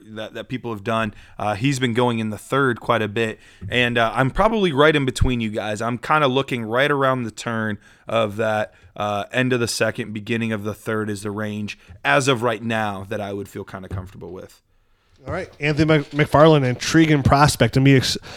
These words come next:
Speaker 2: excited to see where he ends up in our dynasty overall rookie ranks when it's all said and done. Uh, 'cause there are some running backs I will say, there's some guys out here like Darrington Evans that are moving up my board, um, that I've seen. Even another guy we're gonna talk in the next show, guys like D J Dallas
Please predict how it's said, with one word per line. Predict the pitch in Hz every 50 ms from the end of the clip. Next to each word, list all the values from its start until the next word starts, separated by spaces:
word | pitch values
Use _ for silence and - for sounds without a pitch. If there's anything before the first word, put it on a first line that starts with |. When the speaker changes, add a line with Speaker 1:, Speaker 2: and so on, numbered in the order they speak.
| - - - - -
Speaker 2:
excited | - - - - 196 180
to | 170
see | - -
where | 185 170 160
he | 165
ends | 170 160 160 147
up | 156 151 -
in | 143 139
our | 131 131
dynasty | 120 139 139 143 143 143 - - - 135 131
overall | 139 139 147 143 127 135 131 127 127 120 120
rookie | 117 131 131 - 131 127
ranks | 120 123 120 123 117 -
when | 123 120
it's | 117 -
all | 139 127 127 123
said | 120 - 131 120
and | 120 120
done. | 107 120 120 120 113 104 - - - - - - - -
Uh, | 113 117 117 117 117 117 117 120 - - -
'cause | - 139
there | 165 214
are | 240
some | - 247 240
running | 240 240 226 214
backs | 214 202 -
I | 202
will | 196 196 208 196
say, | - - 214 214
there's | 185 151 151 -
some | - 170 156
guys | 151 156 175 190 160 165
out | 165 156
here | 147 156 160
like | 147 147 139
Darrington | 131 147 156 165 160 147 165 165
Evans | 165 170 160 143 131 120
that | 135 135
are | 135 127
moving | 131 139 143 143 156
up | 151 147
my | 147 151
board, | 151 123 143 151 156 147 131 117 101 - - - - - - -
um, | - 123 120 117 120 123 120 131 - - - _
that | 160 143 135
I've | 135 135 131
seen. | - 156 156 151 135
Even | 135 139 143
another | 143 139 147
guy | 139 143 139
we're | 135 135
gonna | 131
talk | 123 139 135 127
in | 135 127 123
the |
next | 135 - -
show, | - 131 117
guys | 110 120 120 123 107
like | 123 123 107
D | 120 127 123
J | 113 127 120
Dallas | 101 123 113 127 135 127 107 - - -